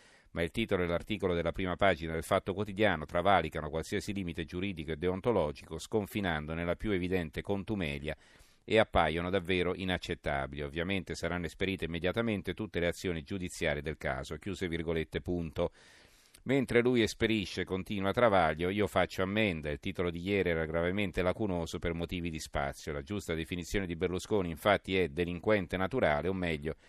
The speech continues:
dotato di una naturale capacità a delinquere, quindi insiste Travaglio.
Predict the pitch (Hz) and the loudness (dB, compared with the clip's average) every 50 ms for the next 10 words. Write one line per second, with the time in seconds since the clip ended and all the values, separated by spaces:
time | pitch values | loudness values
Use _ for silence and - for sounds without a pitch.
0 | - - - - _ - 85 107 98 123 117 104 82 - 87 87 95 98 87 87 | -20 -20 -20 -20 _ -2 -2 0 6 8 8 8 8 4 0 -2 0 0 0 0
1 | 87 92 113 113 - 110 95 85 73 73 76 78 - 104 92 - 101 - - 95 | 2 2 0 0 2 2 4 4 4 2 0 0 0 0 2 2 0 0 0 -4
2 | - 80 73 71 - - 87 85 78 82 82 76 73 69 69 69 - 82 80 80 | -2 0 0 0 0 0 0 0 2 0 -2 -2 -2 -6 -8 -8 -6 -4 -4 -4
3 | - - 87 78 73 71 82 - - 87 85 - - - 87 78 73 - - 82 | -4 -4 -6 -6 -6 -8 -10 -8 -8 -8 -6 -6 -6 -4 -4 -4 -6 -4 -4 -4
4 | 76 - _ _ _ _ _ _ - _ - _ - - - - _ _ _ _ | -4 -4 _ _ _ _ _ _ -20 _ -20 _ -20 -20 -20 -20 _ _ _ _
5 | _ _ _ - 92 92 87 87 87 87 82 82 80 90 92 87 - | _ _ _ 4 4 6 8 8 8 8 6 4 4 4 2 2 2